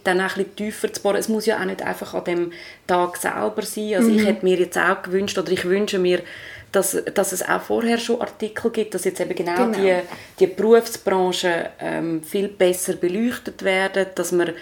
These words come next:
Speaker 1: dass man auch den Fokus mal ein bisschen ändert, dass man vielleicht irgendwie mit Frauen aus der Pflege redet,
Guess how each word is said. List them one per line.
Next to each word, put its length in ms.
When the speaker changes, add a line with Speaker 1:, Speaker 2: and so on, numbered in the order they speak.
Speaker 1:
dass 160
man 140
auch 120
den 100
Fokus 400
mal 120
ein 60
bisschen 200
ändert, 500
dass 100
man 100
vielleicht 360
irgendwie 500
mit 240
Frauen 360
aus 120
der 120
Pflege 520
redet, 320